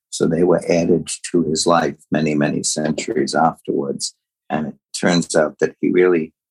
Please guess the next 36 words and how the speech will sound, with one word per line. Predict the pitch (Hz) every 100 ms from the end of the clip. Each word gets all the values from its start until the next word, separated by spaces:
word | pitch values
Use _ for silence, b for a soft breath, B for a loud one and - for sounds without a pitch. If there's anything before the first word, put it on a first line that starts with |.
| _
didn't | 101 90 82
do | - 87
all | 80 80
the | 80
things | - 80 80 -
they | -
said. | - 135 131 98 - _ _ _ -
But | 90 - - _ _ -
the, | 113 92 - -
the |
greatest | - 101 113 151 147 - -
connection | 90 85 - - 98
we | 85
have | 82 80 82
to | - -
alchemy, | 78 76 - 78 80 76
we | 73
have | 78 -
to | 78
remember, | 78 76 78 85 80 -
comes | 73 71
from | - 85 87 -
Egypt, | 139 127 78 - _ _ _ _ _
which | - - -
is, | - - - -
it | 98 87
existed | 73 87 - 151 - - 110
before, | 104 101 - 107 87
but | 87 92 90
is, | 90 - -
it | -
is | 95 95
the | 92 90
earliest | 98 101 101 95 95 - -
remembered | 92 92 104 85 -
form | - 85 80 85